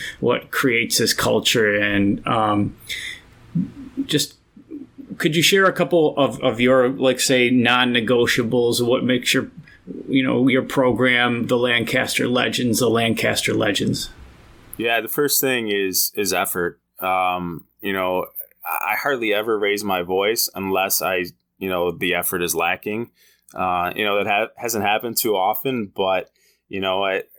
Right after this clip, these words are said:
Speaker 2: to me, that's the biggest thing. Um, you know, practice is, is our sacred time. So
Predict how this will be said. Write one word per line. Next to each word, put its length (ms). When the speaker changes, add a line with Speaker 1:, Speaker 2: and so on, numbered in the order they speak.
Speaker 2:
to 100
me, 140
that's 260
the 80
biggest 360
thing. 340
Um, 640
you 160
know, 320
practice 560
is, 400
is 160
our 160
sacred 400
time. 340
So 480